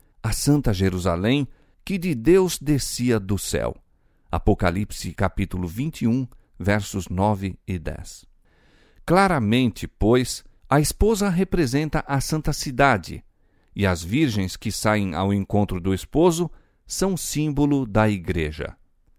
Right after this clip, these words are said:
No Apocalipse é dito que o povo de Deus são os convidados à ceia das bodas.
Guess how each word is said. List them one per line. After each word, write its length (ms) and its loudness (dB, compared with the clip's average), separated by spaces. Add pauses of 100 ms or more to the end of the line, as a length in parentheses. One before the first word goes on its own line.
(580)
No 140 4
Apocalipse 960 2
é 140 0
dito 440 -2
que 180 -4
o 80 2
povo 440 2
de 140 -6
Deus 520 2 (240)
são 480 -2
os 200 -4
convidados 920 0
à 160 2
ceia 440 0
das 220 0
bodas. 600 4